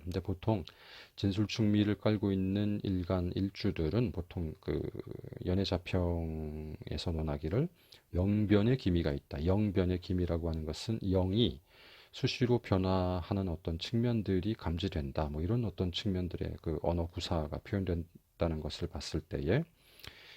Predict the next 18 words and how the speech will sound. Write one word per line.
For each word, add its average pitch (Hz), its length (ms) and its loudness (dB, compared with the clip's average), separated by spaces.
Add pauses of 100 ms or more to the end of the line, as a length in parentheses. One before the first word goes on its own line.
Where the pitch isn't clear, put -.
(120)
진술충미를 104 800 2
깔고 110 340 4
있는 95 180 4
상태에서의 92 800 0
어떤 90 320 -2
그 80 220 -2
보이지 107 400 4
않게 87 380 -2
변화하는 90 720 0
미묘한 92 400 2
특성들이 104 1080 -2 (420)
언어적으로 87 640 2
표현됐을 120 600 0
때 85 180 0
나타나는 80 580 -2
현상들일 87 840 -2
수도 - 260 0
있고, 69 400 -4